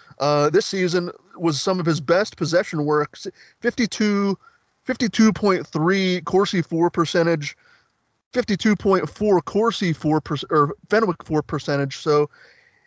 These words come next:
uh, right now, I think his cap hit was three point five million. So if they, if the Penguins can, can sign a guy like Compher and,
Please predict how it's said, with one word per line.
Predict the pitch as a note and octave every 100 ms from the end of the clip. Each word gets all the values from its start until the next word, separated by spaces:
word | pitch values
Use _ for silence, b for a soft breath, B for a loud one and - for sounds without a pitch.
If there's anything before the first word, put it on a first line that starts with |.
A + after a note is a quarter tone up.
| b -
uh, | F3+ F#3+ F#3
right | F#3+ C#4
now, | B3
I | B3
think | A3+ C#4
his | A3+ - - E3+ -
cap | - A3 -
hit | A#3 B3
was | E3+ F3 F3 E3+ E3 D3 - -
three | F#3 A3
point | A3 G3
five | G3+ G3 E3+
million. | E3+ A3 B3+
So | - F#3 F3+ B B B B B
if | F3 D3+
they, | C#4+
if | G3 F#3+
the |
Penguins | - A3+ C4 B3 G#3
can, | A3+ A3+ A3 G#3+
can | G#3+
sign | F3+ F#3+ A3
a | G#3
guy | F#3 G#3+
like | G3 -
Compher | F#3+ G#3 B3 A#3
and, | E3